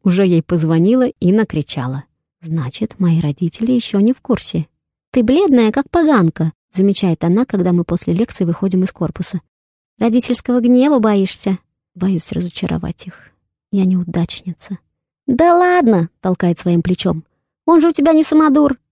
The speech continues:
быстро разберется, что к чему». Разберется, конечно, но стопроцентно доверять уже не будет. Мама расстроится.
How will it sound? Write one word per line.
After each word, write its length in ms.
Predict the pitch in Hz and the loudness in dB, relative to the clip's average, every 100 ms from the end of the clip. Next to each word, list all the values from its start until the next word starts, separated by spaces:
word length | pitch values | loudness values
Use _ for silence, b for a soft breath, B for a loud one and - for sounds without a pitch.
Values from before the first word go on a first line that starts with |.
| _ | _
быстро 300 | 294 302 254 | 0 2 2
разберется, 520 | 254 233 247 247 226 | 2 2 2 2 0
что 180 | 226 220 | -2 -2
к 80 | - | -4
чему». 340 | - 214 202 - _ _ _ - | 0 0 0 -4 _ _ _ -4
Разберется, 460 | 294 285 330 285 | -2 2 0 0
конечно, 480 | - 190 170 - 175 - _ _ _ _ | -2 0 0 -2 -6 -8 _ _ _ _
но 140 | - 208 | -2 -2
стопроцентно 840 | - 285 - 202 - 214 - 190 | -2 -6 -4 -6 -2 -2 0 -2
доверять 400 | 180 185 185 190 | 0 0 0 -2
уже 160 | 170 185 | -2 0
не 140 | 180 | 0
будет. 400 | 175 180 180 - _ _ _ _ _ _ _ | -2 -6 -6 -10 _ _ _ _ _ _ _
Мама 380 | 190 226 254 247 | 0 2 2 2
расстроится. 800 | 240 - - 240 240 233 - 226 | 0 -2 -2 0 0 -2 -6 -8